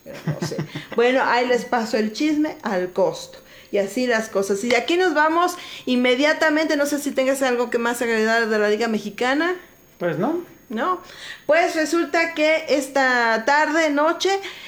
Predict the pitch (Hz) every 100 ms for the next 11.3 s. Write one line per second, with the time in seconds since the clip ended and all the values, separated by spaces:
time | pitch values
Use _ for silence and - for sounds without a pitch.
0 | - 220 233 226 233 226 226 254 285 294
1 | 294 294 226 226 220 214 277 294 285 262
2 | 233 262 262 247 202 190 202 226 226 233
3 | 190 165 180 175 190 185 180 185 190 208
4 | 233 247 240 - - - - 190 185 185
5 | 226 233 226 214 202 - - 185 170 165
6 | 165 - 196 196 196 190 196 196 208 208
7 | 202 190 156 170 185 - 185 180 175 180
8 | 226 233 214 214 220 208 185 208 202 202
9 | 220 - - 214 220 226 226 220 214 202
10 | 214 - 196 170 180 190 180 202 220 220
11 | 233 233 269